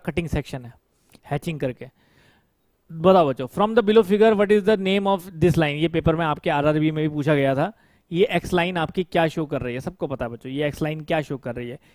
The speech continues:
क्या ये आउटलाइन दिखा रही है? क्या ये सेक्शन लाइन है, हिडन लाइन है कि हैचिंग है? तो हैचिंग है नहीं है, ठीक है ना,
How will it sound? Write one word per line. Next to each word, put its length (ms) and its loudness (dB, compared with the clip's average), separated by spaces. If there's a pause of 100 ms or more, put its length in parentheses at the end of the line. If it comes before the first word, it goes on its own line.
(140)
क्या 100 2
ये 140 0
आउटलाइन 540 -2
दिखा 220 0
रही 140 -2
है? 80 -10
क्या 200 -6
ये 120 0
सेक्शन 360 -8
लाइन 220 -6
है, 100 -6
हिडन 200 -2
लाइन 240 -4
है 60 -6
कि 100 -4
हैचिंग 320 -4
है? 60 -10
तो 60 -6
हैचिंग 320 -6
है 140 -4
नहीं 180 -6
है, 100 -14 (560)
ठीक 100 -2
है 60 0
ना, 160 -8